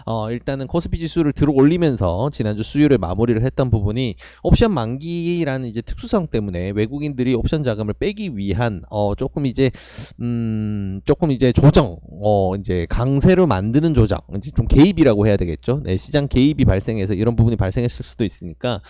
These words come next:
오늘 오전에는 이제 수급 현황을 확인하는 게 가장 중요할 것 같아요. 그래서 수급이 뒷받침이 되면서 올려준다라고 한다면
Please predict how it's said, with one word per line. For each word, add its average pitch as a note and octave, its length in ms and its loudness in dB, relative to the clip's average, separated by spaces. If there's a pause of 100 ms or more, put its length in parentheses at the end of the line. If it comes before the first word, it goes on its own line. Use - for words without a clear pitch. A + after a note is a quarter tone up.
(200)
오늘 F#3+ 220 6
오전에는 D#3 540 6
이제 A#2 140 2
수급 G3+ 640 4
현황을 F3+ 400 2
확인하는 D3 360 -2
게 G#2 60 -4
가장 G#2 260 -4
중요할 G#2+ 300 -2
것 - 160 -12
같아요. G2 460 0
그래서 G2+ 280 -2 (240)
수급이 F#3 440 -4
뒷받침이 C#3+ 560 -8
되면서 C#3+ 520 -8
올려준다라고 B2 800 2
한다면 B2 520 -4